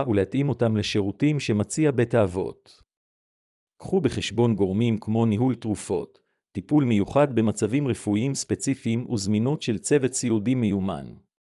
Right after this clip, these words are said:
על ידי הבטחת בית האבות שיוכל לענות על צורכי הבריאות שלך,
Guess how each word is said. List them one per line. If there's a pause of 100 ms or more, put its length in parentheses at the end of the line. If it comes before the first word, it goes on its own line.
(680)
על
ידי
הבטחת
בית
האבות
שיוכל
לענות
על
צורכי
הבריאות
שלך,